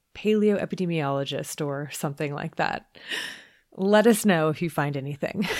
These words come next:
<laughs> But most articles I read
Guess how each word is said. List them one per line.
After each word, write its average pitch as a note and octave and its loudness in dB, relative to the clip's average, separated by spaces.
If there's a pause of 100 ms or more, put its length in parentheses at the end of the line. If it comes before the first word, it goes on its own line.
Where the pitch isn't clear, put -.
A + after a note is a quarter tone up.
(200)
<laughs> C4 -2 (1040)
But B3+ 8
most B3 4
articles A3+ 6
I G3 4
read F3 2